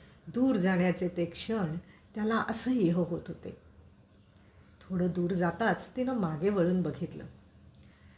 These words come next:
त्याचे डोळे भरून आले होते. दोन्ही हात त्यांनी पायजमाच्या दोन्ही खिशात घातले होते.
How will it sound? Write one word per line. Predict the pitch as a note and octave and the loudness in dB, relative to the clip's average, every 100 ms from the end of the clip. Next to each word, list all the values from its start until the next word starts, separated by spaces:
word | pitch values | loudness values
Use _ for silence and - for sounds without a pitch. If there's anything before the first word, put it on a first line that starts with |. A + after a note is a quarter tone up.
| - - | -20 -10
त्याचे | F#3 F#3+ | -6 -4
डोळे | F3 E3 E3+ | 0 2 2
भरून | E3 E3+ D#3+ E3 | 2 -2 -4 -4
आले | D3 | -2
होते. | D3+ D3 - - - - - - - - - - - - - - - - - | -4 -6 -10 -14 -20 -20 -20 -20 -20 -20 -20 -20 -20 -20 -20 -20 -20 -20 -14
दोन्ही | D#3+ E3 D#3 F3+ | -4 -2 2 2
हात | E3+ F#3+ D#3 - - - - | 4 2 -2 -10 -20 -20 -6
त्यांनी | G#3 G3+ | 0 0
पायजमाच्या | A3 E3+ D#3 F3 G3 F3 - G3+ | 2 0 0 2 2 0 0 0
दोन्ही | A3 D#3+ F#3 | 0 0 -2
खिशात | F#3+ E3+ E3+ | -2 -2 0
घातले | F3 E3+ D#3+ D#3+ | 0 -2 -2 -2
होते. | D#3 - | -2 -8